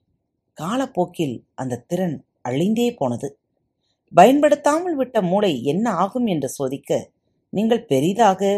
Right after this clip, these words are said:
பரிணாம கோட்பாடு எல்லாம் படிக்க தேவையில்லை. இன்று கால்குலேட்டர் இல்லாமல் கணக்கு போட முயற்சி செய்து பார்த்தாலே போதும். ஒன்று, பத்து, இருபது ஆண்டுகளுக்கு முன் நாம் போட்ட மனக்கணக்குகளை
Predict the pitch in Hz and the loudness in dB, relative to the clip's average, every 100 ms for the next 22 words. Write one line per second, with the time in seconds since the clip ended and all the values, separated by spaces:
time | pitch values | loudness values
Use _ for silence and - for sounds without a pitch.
0 | 196 - 147 214 240 214 - 160 - 160 | 0 0 2 0 -2 -4 -2 -2 2 2
1 | 139 143 208 156 147 - - 127 131 123 | 2 -2 -4 -4 -2 -2 -2 -4 -4 -6
2 | 131 135 _ _ _ _ _ _ _ 214 | -8 -8 _ _ _ _ _ _ _ 2
3 | 269 277 277 269 262 156 185 202 220 208 | 4 4 2 0 6 8 8 4 0 2
4 | 147 135 139 135 147 113 _ _ _ _ | 2 2 0 0 -2 -6 _ _ _ _
5 | _ - 196 240 285 254 226 202 156 165 | _ -8 -2 0 -2 -4 2 2 4 2
6 | 190 - - 147 143 135 147 156 185 175 | -2 -4 -6 -4 -2 0 0 0 0 0
7 | 180 127 120 143 _ _ _ _ _ _ | -2 -6 -6 -8 _ _ _ _ _ _
8 | _ _ _ 123 147 151 147 170 _ _ | _ _ _ 2 2 2 -2 -6 _ _
9 | _ _ _ _ _ 147 147 - 160 165 | _ _ _ _ _ 6 6 0 -4 -4
10 | - _ - 196 208 185 143 185 269 285 | -12 _ -2 2 4 4 6 6 2 2
11 | 262 214 - 147 156 - _ _ _ _ | 0 0 -2 -2 -4 -6 _ _ _ _
12 | _ _ - 180 202 190 208 269 294 220 | _ _ 0 4 4 2 0 0 2 0
13 | 175 214 208 160 151 156 135 127 | 0 0 0 -2 -2 -4 -2 -2